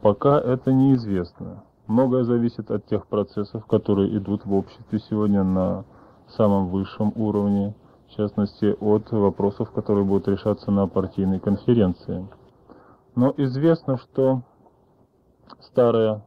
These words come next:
религиозное законодательство, принятое в двадцать девятом году, практически не играет сегодня своей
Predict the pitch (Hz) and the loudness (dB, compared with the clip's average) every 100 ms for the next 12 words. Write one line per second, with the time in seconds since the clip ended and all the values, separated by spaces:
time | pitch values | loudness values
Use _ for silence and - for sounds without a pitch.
0 | _ - 110 107 110 113 107 101 95 101 | _ -12 -6 -2 0 0 -2 -2 -6 -2
1 | 110 104 104 101 98 - - 95 - 107 | 2 4 4 2 -2 -8 -10 -4 0 2
2 | 101 - 98 95 92 101 98 107 92 104 | 2 0 0 0 0 0 0 -4 0 2
3 | 104 104 113 117 117 123 127 - - - | 4 2 0 2 2 0 -4 -8 -20 -20
4 | _ - 101 - 120 123 117 123 117 113 | _ 0 0 0 -2 -2 -2 2 6 6
5 | 101 104 101 101 - 107 104 104 104 104 | 4 4 4 2 0 -4 -2 0 0 0
6 | 104 - 104 - - 101 98 98 98 | -2 -6 -12 -14 -6 -4 -2 -4 -6